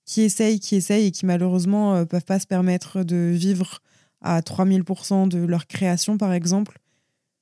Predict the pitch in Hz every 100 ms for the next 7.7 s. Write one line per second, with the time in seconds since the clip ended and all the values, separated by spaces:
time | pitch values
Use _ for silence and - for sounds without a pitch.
0 | _ 190 196 196 190 190 170 240 233 220
1 | 190 185 208 220 208 202 202 202 202 220
2 | - _ _ _ - 190 208 233 - 220
3 | - 220 214 202 196 196 190 214 - _
4 | _ _ _ _ - 208 233 - 214 185
5 | 185 190 190 180 214 190 175 - 208 202
6 | 175 165 165 - 202 190 180 214 196 180
7 | 185 175 185 175 214 254 202